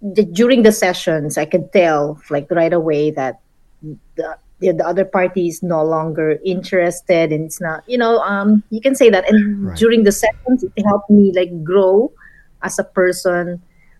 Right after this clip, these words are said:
Speaker 1: like, um, "Okay, maybe this isn't really for me,"
Speaker 2: That's
Speaker 1: or
Speaker 2: right,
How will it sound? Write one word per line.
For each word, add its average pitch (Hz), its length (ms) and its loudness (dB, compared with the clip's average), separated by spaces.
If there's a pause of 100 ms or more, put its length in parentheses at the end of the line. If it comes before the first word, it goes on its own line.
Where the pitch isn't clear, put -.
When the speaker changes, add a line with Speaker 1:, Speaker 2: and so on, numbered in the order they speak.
(120)
Speaker 1:
like, 160 400 -8
um, 143 320 -6
"Okay, 269 360 -2
maybe 202 540 0
this 180 180 -4
isn't 190 260 -4
really 170 440 -4 (180)
for - 340 -4
me," 156 340 -8 (100)
Speaker 2:
That's 156 280 -8
Speaker 1:
or - 0 -
Speaker 2:
right, 87 320 -12